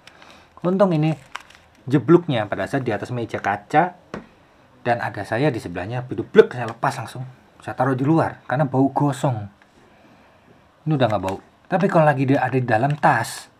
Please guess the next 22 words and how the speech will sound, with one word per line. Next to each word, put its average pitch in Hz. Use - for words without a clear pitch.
ya 117
siapa 135
yang 143
tahu? 147
Ada 117
di 120
dalam 117
tas, 196
bluk, 196
apa 117
di 123
dalam 120
laci 117
mobil, 156
di -
dalam 120
mobil, 139
di 143
jok, 165
di -
atas 123
joknya. 131